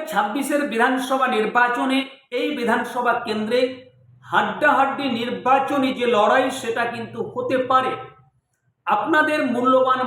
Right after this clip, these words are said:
মতামত আপনারা কমেন্টের মাধ্যমে জানাবেন। আর আমাদের ভিডিও যদি ভালো লেগে থাকে, তাহলে একটি লাইক, শেয়ার এবং সাবস্ক্রাইব করে আমাদের পাশে থাকবেন।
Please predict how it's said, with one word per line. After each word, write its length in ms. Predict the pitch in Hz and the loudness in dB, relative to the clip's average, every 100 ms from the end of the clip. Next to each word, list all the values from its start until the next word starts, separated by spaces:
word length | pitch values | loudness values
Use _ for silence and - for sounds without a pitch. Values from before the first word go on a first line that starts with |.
| 202 | 0
মতামত 520 | 214 233 247 254 254 - - | -2 -2 -2 -2 -4 -6 -4
আপনারা 440 | 208 214 247 254 240 240 | -4 -2 0 2 2 0
কমেন্টের 480 | 220 226 247 - 247 | -4 -4 -4 -4 -2
মাধ্যমে 440 | 233 220 - 214 214 | 0 0 -2 -6 -4
জানাবেন। 440 | 202 202 233 254 262 - - _ _ - | 0 0 0 0 -2 -2 -8 _ _ -2
আর 120 | 180 185 - | 0 0 0
আমাদের 400 | 185 277 285 302 226 | 2 2 2 0 -6
ভিডিও 340 | 208 233 262 | -8 -4 0
যদি 260 | 254 240 240 - | 0 0 -4 -4
ভালো 220 | 185 208 233 | -2 0 2
লেগে 260 | 233 240 233 | 0 -2 -2
থাকে, 280 | 214 214 269 - _ _ _ | -2 -2 -6 -8 _ _ _
তাহলে 300 | 185 226 240 240 240 - _ | -6 -4 0 0 0 -8 _
একটি 220 | 185 - 196 | -12 -6 0
লাইক, 360 | 196 226 262 - - _ _ | 2 2 0 -8 -14 _ _
শেয়ার 380 | - 220 240 240 - - | -10 -2 0 0 -6 -8
এবং 180 | 285 349 339 - | 0 4 4 2
সাবস্ক্রাইব 420 | 247 247 262 - - | -2 0 0 0 -2
করে 180 | 240 240 240 - - _ - | 0 2 0 -2 -10 _ -8
আমাদের 300 | 208 220 208 - | -4 -2 -4 -4
পাশে 240 | 190 190 262 | -4 -2 0
থাকবেন। 360 | 254 247 269 | 0 0 -2